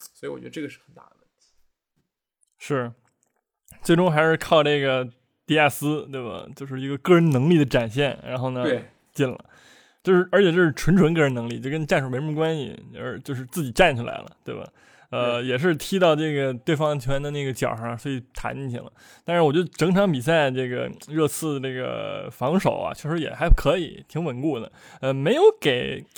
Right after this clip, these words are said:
Speaker 2: 利物浦太多，太多机会，对吧？虽然说确实也是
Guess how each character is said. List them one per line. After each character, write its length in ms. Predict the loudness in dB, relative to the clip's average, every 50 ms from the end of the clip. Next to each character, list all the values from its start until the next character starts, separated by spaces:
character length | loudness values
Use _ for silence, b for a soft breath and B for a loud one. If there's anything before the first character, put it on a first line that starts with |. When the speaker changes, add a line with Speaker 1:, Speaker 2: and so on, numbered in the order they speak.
| -10 -4
Speaker 2:
利 140 | -2 0 0
物 60 | 0
浦 200 | 0 -4 -8 -10 -12 _ _ _ _ _ _
太 420 | -4 0 2 4 6 6 6 6
多， 180 | 6 6 6 4
太 140 | 4 2 2
多 100 | 0 0
机 300 | -2 -2 -2 0 2 2
会， 180 | 2 0 -2 -4 -6 -8
对 80 | -10
吧？ 80 | -10 -8
虽 180 | -2 0 2 2
然 60 | 4
说 80 | 2
确 180 | 2 4 2 2
实 240 | 2 2 0 2 2
也 120 | 2 2 2
是 200 | 0 -2 -2